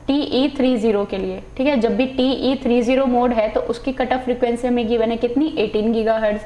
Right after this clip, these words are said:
The inner broad wall dimension of the rectangular waveguide। अब ये broad क्या होती है? जब भी A cross B हम लेते हैं, ठीक है, if A is greater than B,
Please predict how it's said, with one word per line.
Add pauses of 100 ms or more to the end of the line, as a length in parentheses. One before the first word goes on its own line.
(600)
The (160)
inner (260)
broad
wall
dimension (120)
of
the
rectangular (100)
waveguide। (340)
अब
ये (140)
broad
क्या
होती
है? (520)
जब
भी (180)
A
cross
B
हम
लेते
हैं,
ठीक
है,
if (180)
A
is
greater
than
B,